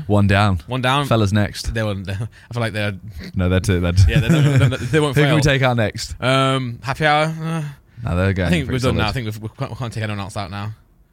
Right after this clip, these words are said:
Speaker 1: Nah, pitch side.
Speaker 2: Oh, yeah.
Speaker 1: Yeah,
Speaker 2: They
Speaker 1: they're
Speaker 2: do,
Speaker 1: new.
Speaker 2: they, they do,
Speaker 1: And what?
Speaker 2: yeah. Yeah, and what?
Speaker 1: Season's finished now, what?
Speaker 2: Football's shit.
Speaker 1: The football's about to start again.
Speaker 2: Anyway, what's the prediction for Premier League?
Speaker 1: <laughs> We
Speaker 2: We'll,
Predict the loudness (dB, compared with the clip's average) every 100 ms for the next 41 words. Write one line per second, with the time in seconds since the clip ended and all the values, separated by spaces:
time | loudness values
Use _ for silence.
0 | _ -4 2 4 4 4 4 2 0 -10
1 | 0 0 2 0 0 0 -6 _ _ _
2 | _ -4 0 0 0 -4 -2 2 4 4
3 | 4 4 4 2 -4 -10 -4 -2 2 4
4 | 4 2 -4 -16 _ -2 0 2 4 4
5 | 4 4 4 2 2 2 4 4 4 2
6 | -2 -6 -4 -4 -6 -4 -4 -6 -12 -10
7 | -8 -4 -2 -2 -2 -4 -4 -2 -2 -2
8 | -6 -8 -8 -8 -8 -4 -2 -2 -2 2
9 | 4 2 0 -2 0 2 4